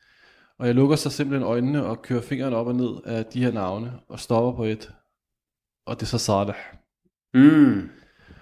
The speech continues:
Speaker 1: Og så kigger jeg på min, på min ka-, arabiske kammerat og siger, "Hvad bet-, hvad betyder Saleh?" Og den måde, han oversætter det på, han siger, "Det er en, der er på den rette vej." Og jeg tænkte, "Okay, det, det er et tegn." Og så, ja,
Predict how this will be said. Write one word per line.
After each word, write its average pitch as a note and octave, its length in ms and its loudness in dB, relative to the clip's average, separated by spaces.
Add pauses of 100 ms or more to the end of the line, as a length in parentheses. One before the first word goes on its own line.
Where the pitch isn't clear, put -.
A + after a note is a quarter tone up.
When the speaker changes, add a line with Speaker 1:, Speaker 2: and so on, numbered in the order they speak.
(220)
Speaker 1:
Og B2 100 -4
så D#3 100 -4
kigger E3+ 240 8
jeg D3+ 100 8
på C#3+ 80 0
min, B2 280 4 (100)
på C3 100 2
min A#2 220 0
ka-, B2 100 -2
arabiske A#2 560 0
kammerat A2 360 0
og A2+ 80 -6
siger, A#2 200 -4 (320)
"Hvad C3+ 140 4
bet-, - 320 -6
hvad D3+ 120 6
betyder D3 300 -2
Saleh?" A#2 360 0 (960)
Og A2+ 140 -6 (180)
den C#3+ 100 2
måde, C#3 160 4
han D3+ 140 6
oversætter B2 460 4
det A2 120 -10
på, G#2+ 200 -6
han A2 100 -4
siger, A2+ 160 -6 (320)
"Det C3 140 0
er B2 140 0
en, A2+ 100 -10
der B2 100 -4
er - 40 -20
på G#2+ 100 -6
den G2 120 -4
rette F#2 240 -2
vej." F#2 240 -6 (720)
Og - 60 -16
jeg - 60 -6
tænkte, - 220 -10
"Okay, - 180 -16 (100)
det, C3+ 240 -2 (380)
det A2+ 80 -6
er A2+ 40 -6
et - 80 -14
tegn." - 260 -8 (1160)
Og G#2 160 -6
så, A#2 340 -4 (120)
ja, F2 160 -6